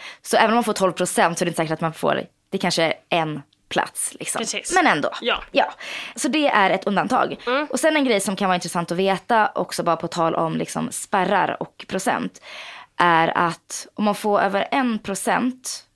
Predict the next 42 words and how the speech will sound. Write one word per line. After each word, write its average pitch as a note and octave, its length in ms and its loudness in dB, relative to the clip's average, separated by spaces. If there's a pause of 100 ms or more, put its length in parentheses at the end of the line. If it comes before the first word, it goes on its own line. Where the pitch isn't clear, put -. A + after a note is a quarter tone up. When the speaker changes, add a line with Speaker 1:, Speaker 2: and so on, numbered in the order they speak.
(240)
Speaker 1:
som, E3+ 420 -2
eh, C3+ 160 -2
parti D3+ 460 -4 (580)
i G3 120 2
något G3+ 220 0
av F#3 80 2
de F3+ 140 0
senaste E3 600 -2
val, E3+ 260 2
alltså F3 140 -4
tjugohundratio E3 420 -2
eller D#3 100 -2
tjugohundrafjorton, E3 1080 -2 (380)
så - 120 -6
har G3 60 2
man F#3 120 2
också F3 200 -2
fått - 180 -6
rätt E3+ 240 -2
att E3+ 100 -6
få E3 180 0
valsedlar E3+ 1120 2 (460)
tryckta G3+ 400 -2
gratis - 800 0
och - 200 -6
utkörda F3+ 460 0
liksom D#3+ 220 -6
till E3+ 120 -6
vallokalerna. E3+ 800 2 (340)
Men G3 140 -2
om G3+ 100 2
man G3 100 2
är F#3+ 60 2
nytt A#3 200 0
parti F3+ 220 -2
så - 60 -4
måste E3 200 -4
man D#3+ 60 -2
liksom E3 240 -4
finansiera E3+ 460 -2
det E3+ 140 -4
själv. G#3+ 400 -2